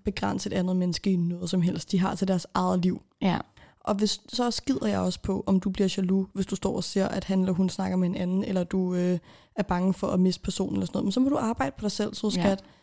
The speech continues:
Speaker 1: For det går ikke.
Speaker 2: Nej, det går virkelig ikke. Og det er også det, man må gerne føle en lille bitte smule jalousi.
Speaker 1: Det er sundt.
Speaker 2: Det er meget sundt.
Speaker 1: Og det er
Speaker 2: Og
Speaker 1: også tiltrækkende. Altså,
Speaker 2: ja,
Speaker 1: hvis det er
Speaker 2: det
Speaker 1: på
Speaker 2: er
Speaker 1: en,
Speaker 2: s-,
Speaker 1: på
Speaker 2: altså,
Speaker 1: en lidt
Speaker 2: det er da frækt.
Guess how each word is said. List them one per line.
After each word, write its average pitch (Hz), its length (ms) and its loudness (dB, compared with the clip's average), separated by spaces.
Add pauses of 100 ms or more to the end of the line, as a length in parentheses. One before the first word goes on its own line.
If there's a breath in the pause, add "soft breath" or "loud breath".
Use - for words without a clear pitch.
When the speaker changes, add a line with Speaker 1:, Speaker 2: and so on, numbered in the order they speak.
(160 soft breath)
Speaker 1:
For 233 40 4
det 220 100 6
går 196 240 0
ikke. - 200 -6 (180)
Speaker 2:
Nej, 190 220 0 (200)
det 196 80 0
går 185 240 2
virkelig 180 320 4
ikke. - 140 -8 (360 soft breath)
Og - 60 2
det 208 80 10
er 196 40 8
også 196 180 4
det, 208 120 4
man 196 120 6
må 190 100 6
gerne 202 300 4
føle 214 460 8
en 196 200 4
lille 247 220 6
bitte 202 240 6
smule 190 380 4 (240)
jalousi. 180 420 2
Speaker 1:
Det 220 80 6
er 254 40 4
sundt. - 400 0 (220)
Speaker 2:
Det 220 100 10
er 226 40 12
meget 202 320 10
sundt. 202 180 6
Speaker 1:
Og - 60 6
det 254 80 10
er 277 60 8
Speaker 2:
Og 240 60 8
Speaker 1:
også 247 120 4
tiltrækkende. 262 600 2
Altså, 175 160 8
Speaker 2:
ja, 185 120 10
Speaker 1:
hvis - 20 2
det 240 100 8
er 202 80 10
Speaker 2:
det 226 40 12
Speaker 1:
på 220 60 10
Speaker 2:
er 214 40 10
Speaker 1:
en, 202 80 8
Speaker 2:
s-, 190 80 2
Speaker 1:
på - 280 -2
Speaker 2:
altså, 202 120 6
Speaker 1:
en 196 80 6
lidt 190 200 4
Speaker 2:
det 175 60 2
er 165 40 4
da 208 100 8
frækt. - 760 4